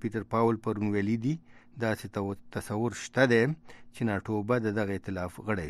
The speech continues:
شي. د ناټو د نظامي تړون غړي ملکونه غواړي چې محلي امنیتي قواوې وروزي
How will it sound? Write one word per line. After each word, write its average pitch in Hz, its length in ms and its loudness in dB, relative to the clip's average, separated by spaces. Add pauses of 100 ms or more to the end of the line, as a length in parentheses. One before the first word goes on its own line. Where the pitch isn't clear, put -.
شي. 82 180 -16 (880)
د - 20 6 (300)
ناټو 127 340 8
د 156 160 4
نظامي 143 400 6
تړون 143 340 4 (160)
غړي 147 240 8
ملکونه 113 300 4 (100)
غواړي 110 320 4 (180)
چې - 140 0 (220)
محلي 110 460 2 (200)
امنیتي 110 360 0
قواوې 110 440 2
وروزي 107 480 2